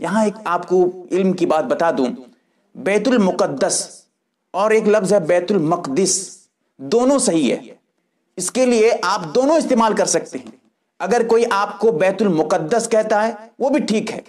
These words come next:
बैतुल मक़दिस कहता है ये भी सही है, दोनों इस्तेमाल किया जा सकता है।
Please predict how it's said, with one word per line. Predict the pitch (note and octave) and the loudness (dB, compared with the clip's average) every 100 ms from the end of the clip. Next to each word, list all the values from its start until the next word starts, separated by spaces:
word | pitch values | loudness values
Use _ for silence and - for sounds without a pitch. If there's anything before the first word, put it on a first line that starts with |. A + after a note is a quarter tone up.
| _ _ _ - | _ _ _ -10
बैतुल | B2+ G3+ G#3 B3 C#3+ E3 | -2 0 2 2 2 0
मक़दिस | G#3 A3+ C4+ C4 | 0 0 2 2
कहता | C4+ B3+ B3+ A#3 | 2 2 2 0
है | C4+ C4 - A#3+ | 0 -4 -6 0
ये | E4+ | 2
भी | E4+ | 2
सही | C4 A#3 D#3 | 2 2 2
है, | G#2+ - - | 0 -2 -8
दोनों | E3 C4 D#4+ F4+ | 0 2 4 2
इस्तेमाल | - B3+ A#3+ - | 2 2 0 0
किया | G#3 | 2
जा | E3+ D3+ | 2 0
सकता | C#3+ - A#2+ | -2 -4 -2
है। | A2 A#2 A2 | -2 -4 -12